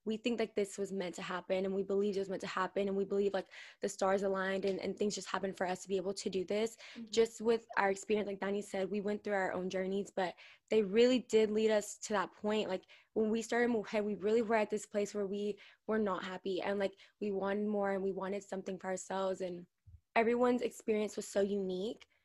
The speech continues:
Speaker 1: But when we said it, like, even Dani, like, we, Dani and I were talking, and I, and I was like, "Ingrid and I mentioned this." It was so casual, like,
Speaker 2: <laughs>
Speaker 1: literally, literally so casual. In-, Ingrid sent me, like, a TikTok,
Speaker 2: Mm-hmm.
Speaker 1: and then I was, she was like, "L O L, like, when was this, when is this gonna happen?"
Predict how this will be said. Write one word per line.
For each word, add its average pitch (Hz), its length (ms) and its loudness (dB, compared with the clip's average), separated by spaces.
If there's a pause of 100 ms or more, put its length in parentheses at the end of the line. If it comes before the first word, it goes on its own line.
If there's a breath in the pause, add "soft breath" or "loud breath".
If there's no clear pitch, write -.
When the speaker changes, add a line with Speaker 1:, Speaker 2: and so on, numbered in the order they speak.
(600)
Speaker 1:
But 214 420 2
when 220 240 2
we 220 140 2
said 233 280 2
it, 320 100 6
like, 220 180 6
even 247 240 2
Dani, 226 240 0
like, 202 120 -2
we, 233 140 0
Dani 214 320 2
and 240 80 2
I 226 60 0
were 208 100 -2
talking, 247 380 -2 (260 loud breath)
and 226 100 2
I, 220 120 4
and 220 140 2
I 220 80 2
was 220 160 -2
like, 220 120 -2 (160)
"Ingrid 233 240 -4
and 262 120 -2
I 233 60 -2
mentioned 208 360 -4
this." - 100 -6
It - 80 -2
was 247 160 2
so 220 260 0
casual, 190 380 -4
like, 196 220 2 (140)
Speaker 2:
<laughs> - 140 -8
Speaker 1:
literally, 294 560 4
literally 247 320 4
so 220 120 -4
casual. 208 220 0
In-, - 100 2
Ingrid 240 280 0
sent 254 120 2
me, 240 80 2
like, 208 80 0
a 196 40 -6
TikTok, 185 500 -4
Speaker 2:
Mm-hmm. - 340 -20
Speaker 1:
and 233 160 2
then 233 80 2
I 226 80 4
was, 226 240 -2
she - 80 -4
was 220 200 -4
like, 208 400 0
"L 220 160 0
O 220 40 2
L, 214 100 4
like, 208 160 2 (300 loud breath)
when 226 180 2
was 226 140 2
this, 202 120 -6
when 214 200 2
is 226 100 2
this 190 140 -6
gonna 208 120 -4
happen?" 185 400 -4